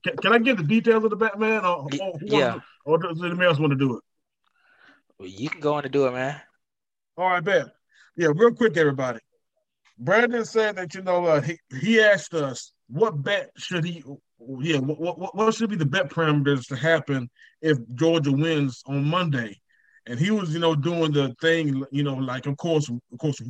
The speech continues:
Speaker 1: wear, wear the gear, and he has to, you know, get on the next show talking about, you know, go Georgia or whatever.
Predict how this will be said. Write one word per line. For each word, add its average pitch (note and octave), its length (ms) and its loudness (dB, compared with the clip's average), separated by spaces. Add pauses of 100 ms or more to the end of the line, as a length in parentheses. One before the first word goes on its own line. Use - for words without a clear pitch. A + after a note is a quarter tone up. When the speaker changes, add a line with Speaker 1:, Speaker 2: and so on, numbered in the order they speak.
(140)
Speaker 1:
wear, C#3 440 -4
wear D#3 280 4
the F3 100 -4
gear, D#3 420 0 (380)
and C#3 180 0
he D3 80 4
has D#3 180 2
to, D3+ 80 -2
you D3+ 100 -2
know, C3+ 100 -4
get D3+ 220 -4
on D#3+ 80 -4
the D3 80 -4
next E3 240 -2
show D3+ 260 -2
talking C#3+ 300 -8
about, C3+ 280 -6
you C#3 80 -4
know, C3+ 220 -2
go C#3+ 260 -2
Georgia D3+ 360 0
or B2 80 -4
whatever. B2 480 -6